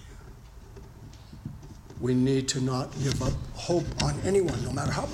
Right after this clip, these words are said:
desperate their situation, or how many times they've said no, or how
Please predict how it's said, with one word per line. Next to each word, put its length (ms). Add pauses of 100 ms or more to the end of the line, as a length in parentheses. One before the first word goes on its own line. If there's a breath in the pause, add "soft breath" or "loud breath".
desperate 380
their 120
situation, 720 (680)
or 100
how 180
many 220
times 380
they've 200
said 420 (440)
no, 360
or 240
how 400